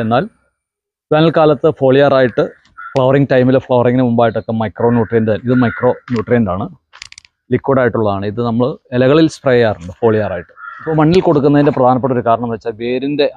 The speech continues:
ആരോഗ്യം വളരെ പ്രാധാന്യമുള്ളതാണ്, മണ്ണിൻ്റെ കണ്ടീഷൻ വളരെ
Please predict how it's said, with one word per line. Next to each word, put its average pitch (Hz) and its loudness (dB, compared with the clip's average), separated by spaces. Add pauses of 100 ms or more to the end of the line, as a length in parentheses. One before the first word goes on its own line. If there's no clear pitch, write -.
ആരോഗ്യം 110 -2 (580)
വളരെ 123 4 (360)
പ്രാധാന്യമുള്ളതാണ്, 120 0 (680)
മണ്ണിൻ്റെ 123 2
കണ്ടീഷൻ 123 0 (960)
വളരെ 123 2